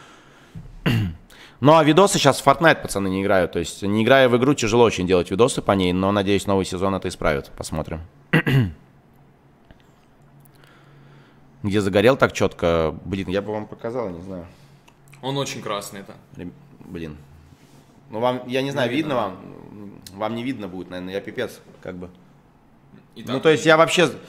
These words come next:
Speaker 1: м, контраст нужен. Не, не видно,
Speaker 2: Короче,
Speaker 1: там
Speaker 2: он прям
Speaker 1: отсвечивает.
Speaker 2: как рак.
Speaker 1: Там я вообще прям красный, ребят, что, в-, вообще красный.
Speaker 2: Смотри, смотри, как тебе девочки все пишут.
Speaker 1: <laughs> Девочки. Уф.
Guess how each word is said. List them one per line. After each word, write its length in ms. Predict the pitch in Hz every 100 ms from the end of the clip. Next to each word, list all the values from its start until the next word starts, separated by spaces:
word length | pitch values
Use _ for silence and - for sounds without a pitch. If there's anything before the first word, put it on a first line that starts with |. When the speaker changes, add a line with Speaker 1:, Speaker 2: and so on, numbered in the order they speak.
| - - _ -
Speaker 1:
м, 100 | 113
контраст 440 | 135 143 147 -
нужен. 260 | 104 85 82 _ _ _ _ _ _ _ _ _
Не, 200 | 120 131
не 120 | 104
видно, 200 | 110 90
Speaker 2:
Короче, 120 | 147 95
Speaker 1:
там 40 | 85
Speaker 2:
он 40 | -
прям 100 | 117
Speaker 1:
отсвечивает. 180 | - 147
Speaker 2:
как 80 |
рак. 240 | 131 110 - -
Speaker 1:
Там 220 | 131 127
я 180 | 123 147
вообще 260 | 151 135 165
прям 180 | 120 107
красный, 340 | 107 92 95
ребят, 240 | 92 101
что, 140 | 113 113
в-, 220 | 113 117
вообще 340 | 139 143 - 147
красный. 440 | 110 95 92 90 - - - _ _ _ _
Speaker 2:
Смотри, 300 | - 113 113
смотри, 260 | 120 117
как 160 | 117 113
тебе 180 | - 107
девочки 420 | 107 104 101 104
все 140 | - 95
пишут. 320 | 107 - - _ _
Speaker 1:
<laughs> 160 | - - -
Девочки. 600 | - - - - - - - - - - - - _ -
Уф. 100 | -